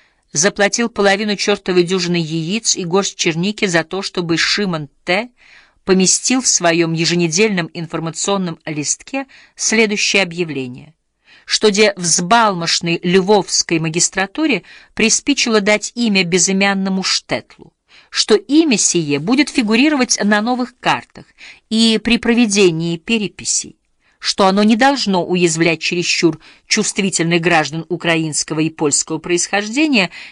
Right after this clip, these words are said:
или быть труднопроизносимым, и что решение необходимо принять до конца недели. "Референдум!"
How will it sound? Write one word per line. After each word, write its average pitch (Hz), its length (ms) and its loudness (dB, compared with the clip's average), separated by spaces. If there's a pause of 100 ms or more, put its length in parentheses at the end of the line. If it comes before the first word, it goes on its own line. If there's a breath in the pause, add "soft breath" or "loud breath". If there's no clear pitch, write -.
(200 loud breath)
или 320 440 6
быть 254 400 2 (100)
труднопроизносимым, 240 1300 2 (360 soft breath)
и 233 60 0
что - 200 2
решение 285 640 0 (280 soft breath)
необходимо 190 720 2
принять 262 520 -2
до 165 140 0
конца 156 460 -2
недели. 131 580 -12 (800)
"Референдум!" 208 1500 0